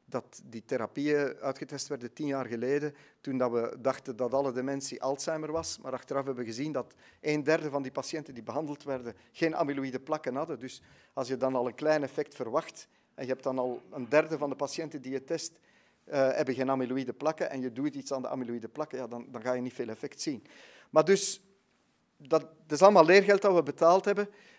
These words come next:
Ehm, ehm, maar dus, eh, een, een jaar geleden, eh, zijn de resultaten van deze aducanumab trial, eh, eh,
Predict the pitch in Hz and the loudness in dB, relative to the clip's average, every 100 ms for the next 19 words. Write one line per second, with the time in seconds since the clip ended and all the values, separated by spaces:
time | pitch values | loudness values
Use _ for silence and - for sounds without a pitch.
0 | _ 151 147 143 147 143 143 - - - | _ 10 10 10 6 0 -2 -8 -8 0
1 | 135 127 127 127 - 151 139 151 143 151 | 4 4 4 -2 -6 0 2 2 -2 4
2 | 131 127 120 123 117 117 - 120 123 156 | 6 6 2 0 -2 -4 -6 0 4 6
3 | 165 135 135 165 214 190 - - _ - | 6 4 4 2 0 -6 -16 -20 _ -2
4 | 139 135 143 135 120 120 156 165 165 147 | 2 4 4 2 -2 0 4 4 2 -2
5 | 135 131 131 - _ 139 131 - 156 139 | 0 -2 -4 -10 _ -8 -8 -6 -2 -2
6 | 123 - 139 123 117 113 - 113 110 | -2 -4 -6 -4 -4 -6 -8 -8 -8